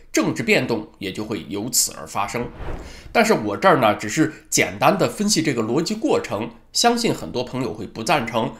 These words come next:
会认为中国老百姓怂着呢呀！你看杭州出现了大粪水事件，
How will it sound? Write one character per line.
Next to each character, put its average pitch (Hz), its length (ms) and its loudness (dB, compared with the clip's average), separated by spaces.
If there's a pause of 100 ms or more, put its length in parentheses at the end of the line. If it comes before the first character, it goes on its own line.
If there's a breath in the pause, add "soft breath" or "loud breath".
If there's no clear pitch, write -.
(100 loud breath)
会 170 160 6
认 165 160 6
为 151 240 4 (260 loud breath)
中 190 160 0
国 165 140 4
老 135 160 6
百 117 140 6
姓 160 260 0
怂 139 360 -2
着 165 80 4
呢 131 220 2
呀！ 101 220 -8
你 110 80 -4
看 127 240 -2
杭 135 240 2
州 175 160 4
出 185 160 -6
现 175 140 0
了 135 80 0
大 139 200 -2
粪 156 140 2
水 101 160 -4
事 131 160 -4
件， 131 220 2